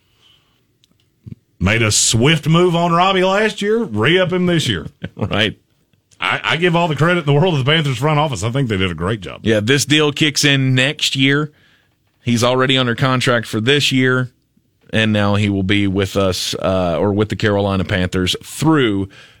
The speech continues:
Speaker 2: the twenty twenty-three season. Lots of cuts are being made around the N F L.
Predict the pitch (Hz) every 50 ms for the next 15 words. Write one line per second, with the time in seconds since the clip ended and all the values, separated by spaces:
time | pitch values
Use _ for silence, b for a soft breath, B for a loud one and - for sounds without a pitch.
0 | B B 117 120 - - 120 120 117 110 107 98 - - - 110 101 95 87 -
1 | - 101 101 92 80 80 - - 87 78 69 - - 52 50 - _ _ _ _
2 | _ _ _ _ _ _ _ _ _ _ _ _ _ _ _ _ _ _ _ _
3 | _ _ _ _ _ _ _ _ _ - - 120 147 147 - - - - 165 165
4 | 156 - 165 151 170 170 165 165 165 160 160 160 160 160 156 160 156 156 156 156
5 | 156 156 143 160 160 165 160 160 160